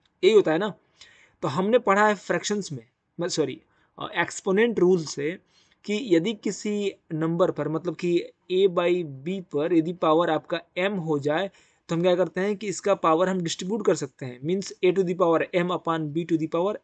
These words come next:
m कर सकते हैं, इतना equal to। तो यहाँ भी वही करना पड़ेगा, means a का पावर लगा देंगे one upon two upon b का पावर क्या हो जाएगा? one upon two। मतलब कि a का पावर one upon two का मतलब क्या हो गया? Square root of a upon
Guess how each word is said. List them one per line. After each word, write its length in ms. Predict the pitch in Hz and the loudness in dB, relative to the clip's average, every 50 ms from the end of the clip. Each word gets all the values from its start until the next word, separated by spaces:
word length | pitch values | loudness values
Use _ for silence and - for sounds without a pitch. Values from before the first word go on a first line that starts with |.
| _ _ - 180 | _ _ -4 -2
m 140 | 190 196 175 - | -2 -2 -2 -2
कर 80 | 151 | -4
सकते 300 | 139 - - - _ 143 | -4 -6 -12 -16 _ -16
हैं, 140 | 120 110 117 - | -16 -14 -12 -10
इतना 200 | 156 - 165 156 | -2 0 0 0
equal 200 | 135 131 147 120 | 0 -2 -8 -10
to। 140 | - 135 123 - _ _ - - - _ - | -10 -12 -16 -16 _ _ -20 -20 -20 _ 2
तो 60 | 165 | 2
यहाँ 240 | 165 151 160 202 208 | 2 4 4 2 2
भी 100 | 220 196 | 4 6
वही 120 | 190 185 | 6 6
करना 260 | 180 220 208 208 214 | 8 6 4 4 2
पड़ेगा, 320 | 196 208 196 196 202 220 220 - _ - - _ _ - | 2 2 2 2 0 0 -4 -10 _ -20 -20 _ _ 0
means 260 | 170 190 208 202 - - - _ 214 | 0 0 0 0 -4 -8 -8 _ 0
a 160 | 196 214 220 208 | 0 2 2 2
का 80 | 214 | 2
पावर 300 | 180 190 180 180 180 180 | 2 4 2 4 4 2
लगा 220 | 170 165 160 160 156 | 2 2 2 2 0
देंगे 340 | 147 160 160 160 196 202 190 | 0 -2 0 2 2 2 4
one 240 | 170 160 156 156 151 | 2 0 0 0 -2
upon 240 | - 156 151 156 - _ 196 | -2 -4 -4 -4 -4 _ -4
two 80 | 208 233 247 311 - | -4 -4 -4 -4 -6
upon 360 | 151 - 156 151 156 156 151 143 135 147 | -4 -2 -2 -4 -2 -4 -6 -8 -6 -6
b 160 | 180 202 214 | -4 -4 -4
का 140 | 190 - 190 | 0 -2 -2
पावर 260 | - - 165 165 160 | 0 0 -2 -2 -2
क्या 120 | 156 165 156 | -2 -4 -2
हो 40 | |
जाएगा? 180 | 147 160 180 190 | -2 0 -2 -2
one 300 | 180 151 151 151 151 147 | -2 -2 -4 -4 -4 -6
upon 220 | - 180 202 226 214 _ _ _ _ _ _ _ - | -6 -8 -8 -10 -12 _ _ _ _ _ _ _ 0
two। 120 | 175 151 127 120 117 - 139 | 0 0 0 -2 -8 -12 -10
मतलब 240 | 151 147 156 175 160 | -8 -2 -2 -2 0
कि 140 | - 190 - - _ _ 190 | 2 0 -2 -2 _ _ 2
a 120 | 220 233 226 | 2 4 4
का 80 | 233 | 2
पावर 300 | 190 208 202 202 196 202 | 2 4 2 4 4 2
one 100 | 196 202 | 0 0
upon 180 | 190 196 185 185 | 0 0 0 0
two 80 | 208 202 | 0 0
का 80 | 202 | 0
मतलब 240 | 190 190 180 190 175 | 0 0 -2 -2 0
क्या 100 | 202 185 | 0 0
हो 80 | 175 170 | 2 2
गया? 200 | 190 208 220 - - - | 0 0 -2 -4 -6 -12
Square 340 | - - - 196 202 190 | -16 -2 0 0 2 2
root 160 | 180 170 170 190 | 2 0 0 -2
of 180 | 160 143 - _ _ 175 | -4 -4 -6 _ _ 0
a 100 | 151 156 185 220 240 - _ _ _ - - - - 151 | 2 4 4 2 0 -4 _ _ _ -20 -20 -6 -4 -4
upon 400 | 143 - 165 156 160 160 156 | -2 0 0 0 0 0 -2